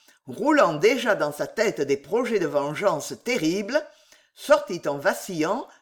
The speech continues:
comme un homme ivre. Alors le roi, se tournant vers les courtisans. « Messieurs, dit-il,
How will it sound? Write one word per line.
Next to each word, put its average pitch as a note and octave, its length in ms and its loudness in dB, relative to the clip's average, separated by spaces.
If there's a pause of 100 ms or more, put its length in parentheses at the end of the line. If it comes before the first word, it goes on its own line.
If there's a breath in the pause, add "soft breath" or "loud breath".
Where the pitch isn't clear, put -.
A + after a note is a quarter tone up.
(140 soft breath)
comme C#4 220 4
un F3+ 180 -4
homme G3 260 0 (100)
ivre. B2+ 560 -6 (1400)
Alors F3 400 4
le F3 100 2
roi, D#3+ 460 0 (200)
se - 120 -4
tournant G#3+ 480 0
vers A#3+ 160 0
les F3 120 0
courtisans. « C#3+ 720 -8 (1200)
Messieurs, A3+ 640 2
dit-il, D3 560 -2